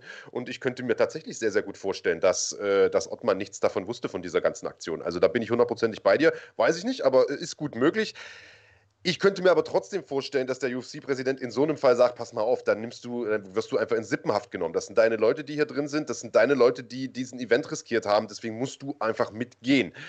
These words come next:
Äh, wäre bei so einer Aktion durchaus vorstellbar, äh, auch wenn Ottmann selbst nichts dafür kann. Äh, das, das ist meine persönliche Einschätzung.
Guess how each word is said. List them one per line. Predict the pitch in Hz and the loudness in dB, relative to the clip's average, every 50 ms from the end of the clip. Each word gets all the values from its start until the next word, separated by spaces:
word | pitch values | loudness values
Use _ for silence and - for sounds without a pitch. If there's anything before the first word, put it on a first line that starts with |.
| - - - - - | -16 -16 -16 -2 2
Äh, | 117 120 120 120 120 120 117 - - - - - - - - _ - | 6 8 8 8 8 8 6 4 -2 -14 -20 -20 -20 -20 -20 _ -4
wäre | 135 123 143 156 143 160 170 165 156 | 0 2 2 2 4 6 6 6 4
bei | - - 131 127 135 139 | 4 2 2 4 4 2
so | 135 120 123 | 0 0 0
einer | 139 151 156 - | 0 2 2 0
Aktion | - - - - - 143 143 131 - | -2 -4 -6 -8 -8 -6 -6 -6 -2
durchaus | 127 139 170 165 - - 131 143 151 - | -2 0 0 -2 -2 2 2 2 2 2
vorstellbar, | - - 143 180 - - 196 185 175 175 170 180 202 202 - - - - - - _ _ | -2 -2 -2 -2 0 2 2 4 4 4 4 4 4 2 -2 -8 -16 -20 -20 -20 _ _
äh, | 123 139 143 147 143 139 131 - | 0 4 4 6 6 6 4 4
auch | - 151 147 - | 4 4 4 4
wenn | 160 | 2
Ottmann | 147 143 147 - 147 131 | 2 2 0 0 0 0
selbst | 113 135 139 - - | 2 0 -2 -2 -6
nichts | 151 160 - - - | -10 -10 -10 -10 -6
dafür | - 123 - - 95 - | -6 -6 -6 -6 -10 -8
kann. | - 87 80 76 - | -8 -8 -10 -10 -10
Äh, | - 98 104 107 104 104 - | -6 -2 0 0 0 2 2
das, | 110 110 - - - - | 2 2 2 0 -4 0
das | - 117 120 - - - | 2 2 2 0 -4 -10
ist | - 120 120 - - - 104 - - - 98 95 87 | -12 -12 -12 -12 -14 -16 -18 -18 -20 -20 -18 -10 -2
meine | 92 117 117 123 | 0 2 2 2
persönliche | 120 117 127 127 117 110 | 2 0 2 4 4 4
Einschätzung. | 127 131 - 143 - 151 139 | 4 2 0 -2 -2 -2 -4